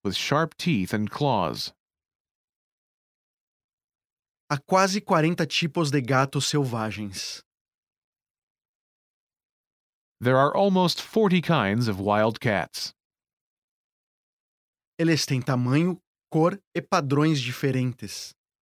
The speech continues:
Speaker 1: They come in many different sizes, colors, and patterns.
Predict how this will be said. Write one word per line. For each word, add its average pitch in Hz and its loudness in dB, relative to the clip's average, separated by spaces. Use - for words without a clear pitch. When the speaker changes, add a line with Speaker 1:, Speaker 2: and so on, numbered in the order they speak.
Speaker 1:
They 135 4
come 185 2
in 151 4
many 180 4
different 123 2
sizes, 113 0
colors, 120 0
and 135 0
patterns. 90 -4